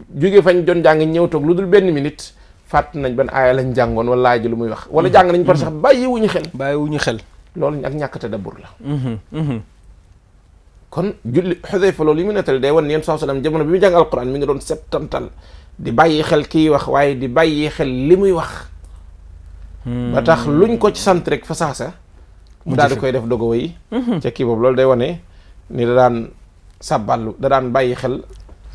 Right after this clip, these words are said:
Speaker 2: Di
Speaker 1: eh,
Speaker 2: settantal,
Speaker 1: Alquran ci settantal lu
Speaker 2: settantal
Speaker 1: bari bari.
Speaker 2: Alquran bu baax.
Speaker 1: Nettali googu yi bu Xudayfa mi ngi ci Muslim.
Speaker 2: Mhm.
Speaker 1: Su ne Aïcha radiyallahu anhu nee na, Yonent bi àggoon na ci tadabbur, jenn laayee jullee na ko guddi gu mat sëkk.
Speaker 2: Ci benn aaya.
Speaker 1: Waaw, waaw.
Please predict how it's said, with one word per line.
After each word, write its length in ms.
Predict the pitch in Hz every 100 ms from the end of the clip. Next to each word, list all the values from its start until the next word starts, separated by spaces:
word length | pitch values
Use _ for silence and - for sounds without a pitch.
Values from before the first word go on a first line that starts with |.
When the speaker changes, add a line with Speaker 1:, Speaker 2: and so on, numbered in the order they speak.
| -
Speaker 2:
Di 60 | -
Speaker 1:
eh, 60 |
Speaker 2:
settantal, 360 | 113 127 135 127
Speaker 1:
Alquran 200 | 131 117
ci 80 | 117
settantal 460 | 135 131 131 113 107
lu 20 |
Speaker 2:
settantal 40 |
Speaker 1:
bari 160 | 113 131
bari. 180 | 120 110
Speaker 2:
Alquran 60 |
bu 40 | 117
baax. 120 | 135
Speaker 1:
Nettali 180 | 131 120
googu 180 | 120 117
yi 120 | 143
bu 120 | 120
Xudayfa 340 | 127 120 117 113
mi 120 | 117
ngi 40 |
ci 160 | 117 117
Muslim. 380 | 127 120 113 107 - -
Speaker 2:
Mhm. 260 | 233 202
Speaker 1:
Su 100 | 127
ne 100 | 175
Aïcha 320 | 196 170 165 160
radiyallahu 400 | 143 139 135 127
anhu 200 | 131 120
nee 180 | 131 120
na, 180 | 123 - -
Yonent 260 | 143 156 147
bi 80 | 131
àggoon 440 | - 135 127 135 127
na 80 |
ci 320 | 127 170 127 - - - - - _
tadabbur, 560 | 156 147 165 135 196 226 - - _ _ - - _ - - _
jenn 440 | 160 113 180 180 170
laayee 500 | 156 151 151 156 143
jullee 300 | 160 156 147
na 80 | 139
ko 100 | 139
guddi 240 | 120 120 117
gu 80 |
mat 160 | 120 117
sëkk. 380 | - 117 _ - - - _ _ _ _
Speaker 2:
Ci 80 | -
benn 200 | 123 135
aaya. 280 | 123 120 104 - _
Speaker 1:
Waaw, 220 | 120 131 127
waaw. 120 | -